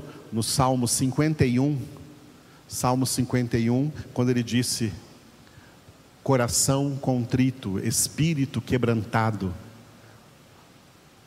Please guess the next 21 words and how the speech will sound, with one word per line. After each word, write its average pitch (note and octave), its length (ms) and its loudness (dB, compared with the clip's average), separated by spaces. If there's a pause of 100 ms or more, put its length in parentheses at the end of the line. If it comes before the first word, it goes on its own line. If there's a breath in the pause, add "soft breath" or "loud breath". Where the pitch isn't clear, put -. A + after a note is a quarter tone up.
(500)
não A2+ 220 0
desprezarás, G2+ 920 -2
ó F2 80 -6
Senhor." F2 400 -8 (480 loud breath)
O G#2+ 80 0
homem B2 320 2
de A2 160 0
espírito B2+ 640 -2
quebrantado, G2+ 920 -2 (400 loud breath)
homem C#3 380 2
que, C3+ 260 4
como A#2+ 240 -4
nós A2+ 180 0
lemos A2+ 300 0
hoje A2+ 180 2
em A#2 60 2
primeira A2+ 340 0
Pedro A2+ 400 -2
cinco, B2+ 520 -2 (420 loud breath)
se - 340 0
humilha B2 800 2